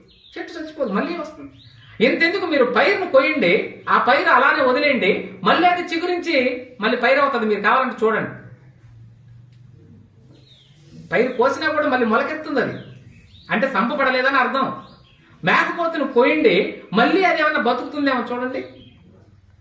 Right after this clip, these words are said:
ఇంకింత జీవితం అయిపోయింది. అర్థమైందా? కాబట్టి ఈ విషయంలో స్పష్టంగా చెబుతున్నాం, రమణ మహర్షి చెప్పాడు, "మాంసాహారము మానండి, ఏ జంతువును హింసించబాకండి,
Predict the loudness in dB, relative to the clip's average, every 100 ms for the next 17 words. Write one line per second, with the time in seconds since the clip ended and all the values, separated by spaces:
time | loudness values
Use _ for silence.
0 | -14 -10 -8 -8 -8 -8 -8 -8 -12 -14
1 | -18 -20 -20 -20 _ -20 -20 -20 -20 -20
2 | _ -20 -18 -12 -6 -4 -4 -6 -8 -16
3 | -4 -2 0 -2 -2 -2 -2 -4 -4 -2
4 | 0 0 0 -4 -4 -12 -8 -2 -2 0
5 | -2 -4 0 0 2 2 2 2 2 0
6 | -2 -2 0 0 0 -6 -16 -20 _ _
7 | _ -20 -20 -6 2 6 6 4 2 4
8 | 6 6 4 4 2 2 2 2 2 2
9 | 0 0 0 0 -2 -8 -16 -20 -20 -20
10 | _ _ -20 -14 2 6 6 4 2 0
11 | 0 2 2 4 2 0 0 0 -2 2
12 | 2 4 4 2 -2 0 2 0 -2